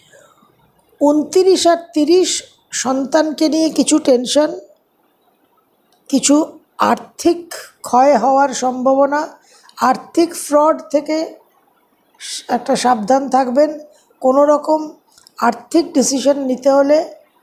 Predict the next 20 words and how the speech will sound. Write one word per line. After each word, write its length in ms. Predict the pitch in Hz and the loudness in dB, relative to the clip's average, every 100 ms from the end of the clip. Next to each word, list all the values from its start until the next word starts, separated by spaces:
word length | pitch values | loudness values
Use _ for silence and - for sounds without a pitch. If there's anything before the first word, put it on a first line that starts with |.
| _ _ 208 | _ _ -4
দ্বিতীয় 420 | 185 254 294 311 | 0 0 2 2
ব্যক্তি 500 | 247 262 - - 311 | 4 2 0 -6 -4
বা 180 | 269 262 | 2 0
একটু 240 | 233 - | 0 -2
সিনিয়রদের 760 | 247 - 269 277 277 262 285 285 | -2 -2 0 2 2 2 2 2
অবশ্যই 520 | 220 226 220 294 294 | 2 0 -2 -2 0
একটা 420 | 247 - 262 302 - _ _ _ _ _ _ _ _ - | 0 0 0 0 -2 _ _ _ _ _ _ _ _ 0
কনসাল্ট 460 | 254 220 247 277 | 0 2 0 0
করে 260 | - 220 190 | 0 0 0
নেবেন। 380 | 170 160 156 160 _ _ _ _ _ _ _ _ _ _ _ _ - | -4 -6 -12 -18 _ _ _ _ _ _ _ _ _ _ _ _ 0
একত্রিশে 640 | 269 - - 359 349 370 | 0 -2 0 0 4 2
অক্টোবর, 640 | 339 - - 320 302 349 370 - _ _ _ _ _ _ | 2 0 -2 0 2 0 -2 -12 _ _ _ _ _ _
মাসের 500 | 214 226 202 277 294 | -4 0 0 2 2
শেষ 440 | - 269 262 - - | 2 0 0 -2 -6
দিন, 260 | 311 339 - _ _ _ _ _ _ | -6 -6 -16 _ _ _ _ _ _
অনেক 520 | 254 269 339 381 - - - _ _ _ _ _ _ _ _ _ _ | 0 2 2 0 -4 -16 -18 _ _ _ _ _ _ _ _ _ _
শ্রম 520 | - - - 349 392 381 | -8 -4 2 2 2 -2
সাপেক্ষ 580 | 302 277 294 285 - | -2 0 -2 -4 -2
হবে 300 | 302 254 269 | 0 2 0
সব 220 | 277 262 | 0 -2